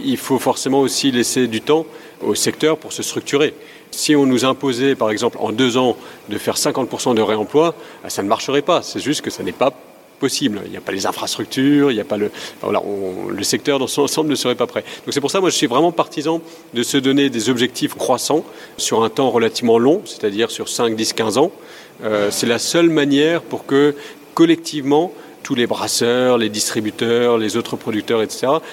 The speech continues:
se mettent en marche dans cette direction. Si on impose des objectifs à trop courte échéance, en fait, ce qui va se passer, c'est qu'il va y avoir une levée de bouclier et ça va être contre-productif, hein. Euh, moi, je suis beaucoup plus partisan de dire, voilà, on se donne des objectifs à cinq, dix, quinze ans.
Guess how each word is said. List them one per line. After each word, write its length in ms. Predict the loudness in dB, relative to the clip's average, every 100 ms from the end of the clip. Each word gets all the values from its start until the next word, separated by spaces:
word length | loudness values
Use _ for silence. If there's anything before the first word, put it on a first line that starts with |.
| -6
se 180 | 0 2
mettent 240 | 2 0
en 80 | -2
marche 380 | 0 0 -2 -4 -4 -8 -12 -6
dans 80 | -4
cette 140 | -2
direction. 360 | -2 -2 -4 -10 -14 -20 -20 -12
Si 220 | -6 0 2
on 120 | 2
impose 360 | 2 0 0
des 100 | 0
objectifs 540 | 0 0 -2 -2 -2 0
à 320 | 0 -2 -4
trop 160 | -4 -4
courte 240 | -4 -4
échéance, 460 | -2 2 2 2 -2 -8 -12 -12
en 100 | -8
fait, 140 | -2 -2
ce 100 | -4
qui 80 |
va 100 | -12
se 80 | -10
passer, 300 | -10 -6 -4
c'est 140 | -4 -4
qu'il 220 | -4 -2
va 100 | -2
y 60 | -2
avoir 200 | -2 -2
une 80 |
levée 200 | -2 -2
de 60 | -2
bouclier 480 | -6 -6 -2 2 2
et 40 |
ça 140 | 0 -2
va 60 |
être 160 | -2 -4
contre-productif, 760 | -4 -6 -4 -6 -6 -8 -8
hein. 60 | -8 -10 -18 -16 -8
Euh, 180 | -6 -2
moi, 140 | 0
je 60 | -2
suis 160 | -4
beaucoup 160 | -6 -6
plus 180 | -6 -4
partisan 420 | -6 -6 -2 0
de 100 | 0
dire, 260 | -2 -2 0
voilà, 160 | 0
on 20 |
se 140 | -2 -2
donne 160 | -2
des 120 | -2 -4
objectifs 440 | -6 -6 -6 -4
à 40 |
cinq, 240 | -2 -2 -2
dix, 140 | -4
quinze 240 | -6 -2 0
ans. 160 | 0